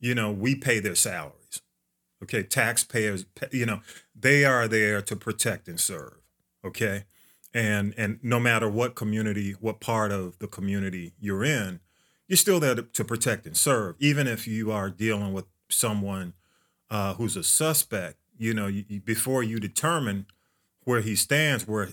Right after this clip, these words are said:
he or she stands, you, you know, you gotta understand that you are still a servant.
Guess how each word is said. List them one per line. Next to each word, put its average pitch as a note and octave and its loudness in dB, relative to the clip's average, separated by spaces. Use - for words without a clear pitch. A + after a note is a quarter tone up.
he A#2 0
or G2 0
she G#2 0
stands, C3 -2
you, A2 -8
you B2 -2
know, A2+ -2
you G2+ -4
gotta A#2 0
understand G2+ -2
that F2+ -10
you A2 -8
are G#2+ 0
still A2+ -2
a F#2 -8
servant. F2+ 2